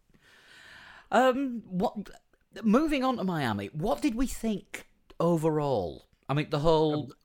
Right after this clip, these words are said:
Speaker 1: the, the whole experience, the, the Super Bowl-ness of it all.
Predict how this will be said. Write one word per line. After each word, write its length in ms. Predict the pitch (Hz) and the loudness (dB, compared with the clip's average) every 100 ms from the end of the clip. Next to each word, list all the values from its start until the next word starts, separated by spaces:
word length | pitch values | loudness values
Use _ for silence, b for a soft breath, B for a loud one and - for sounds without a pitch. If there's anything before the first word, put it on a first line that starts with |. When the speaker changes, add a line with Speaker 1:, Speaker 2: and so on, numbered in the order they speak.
| - | -14
Speaker 1:
the, 120 | - 185 | -10 -4
the 160 | 151 165 | 6 8
whole 320 | 202 185 175 | 10 8 4
experience, 800 | 180 - 175 151 127 95 80 - | 0 -4 -4 -4 -4 -6 -8 -2
the, 280 | 113 98 - B B B B B | 0 0 -6 B B B B B
the 260 | - 113 143 | -10 0 0
Super 440 | - - 175 - | 0 -2 2 4
Bowl-ness 540 | 107 101 95 90 80 - | 6 4 2 -2 -8 -8
of 120 | 78 | -10
it 160 | 73 - | -10 -12
all. 340 | 62 58 55 | -12 -14 -18